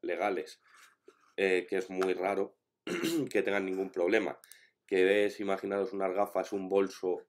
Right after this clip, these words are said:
o lo que sea en internet que, mm,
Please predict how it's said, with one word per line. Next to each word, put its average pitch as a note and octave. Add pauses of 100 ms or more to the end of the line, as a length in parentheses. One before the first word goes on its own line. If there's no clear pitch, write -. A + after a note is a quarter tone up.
o F#2
lo F#2
que E2+
sea F#2 (1000)
en G2
internet F#2+ (800)
que, G2+
mm, F#2